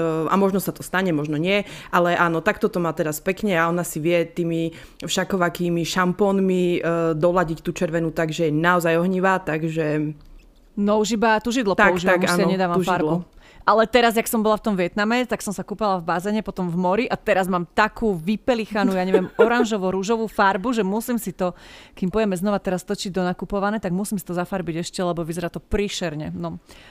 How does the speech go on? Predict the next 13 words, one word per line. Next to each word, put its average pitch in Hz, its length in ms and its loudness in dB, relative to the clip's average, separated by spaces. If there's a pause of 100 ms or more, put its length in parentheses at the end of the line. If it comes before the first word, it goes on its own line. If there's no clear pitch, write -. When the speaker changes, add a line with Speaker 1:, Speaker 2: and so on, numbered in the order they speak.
Speaker 2:
Ale 381 220 4
dobre, 214 320 2
mne 226 140 0
to 202 100 -2
nevadí. 165 400 -4
Čo, 220 260 -2
veď 175 160 -4
ja 196 100 0
som 214 140 -2
iba 185 160 -2
taká 190 380 -2 (120)
<laughs> - 200 -12
sedlaňa. 208 500 0